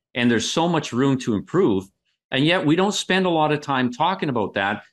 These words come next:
because it doesn't, it, it's not part of a broader narrative, and it's not sexy. Okay, what's sexy is all the narratives that, that, that we get inundated with on a day-to-day basis. Okay, and I'm not gonna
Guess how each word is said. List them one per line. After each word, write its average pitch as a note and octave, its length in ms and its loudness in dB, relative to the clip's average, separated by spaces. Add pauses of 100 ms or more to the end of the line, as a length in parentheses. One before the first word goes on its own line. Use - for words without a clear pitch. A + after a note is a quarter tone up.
because C3 240 -2
it A2+ 120 -2
doesn't, D#3 400 0 (120)
it, B2+ 200 -4
it's C3 200 -4
not E3+ 240 -2
part C#3 260 0
of A#2+ 80 -2
a A2+ 60 -2
broader A2+ 400 0
narrative, G#2+ 580 0
and B2 120 0
it's D3 140 -4
not E3+ 260 -2
sexy. - 340 -10 (600)
Okay, B2+ 220 0
what's B2+ 260 0
sexy D3+ 520 0
is G#2+ 120 0 (120)
all E3 260 2
the D#3 100 4
narratives C#3 640 0
that, G#2 160 -2 (160)
that, A2 340 -4
that A#2+ 180 -2
we A#2+ 180 2
get A#2 120 0
inundated B2 680 0
with G#2 220 0
on G2+ 160 0
a F#2+ 60 -2
day-to-day F#2 580 -2
basis. G2 560 -4 (280)
Okay, A2 600 0 (200)
and A2+ 120 -4
I'm A#2+ 60 2
not A#2+ 120 0
gonna F#2+ 280 -2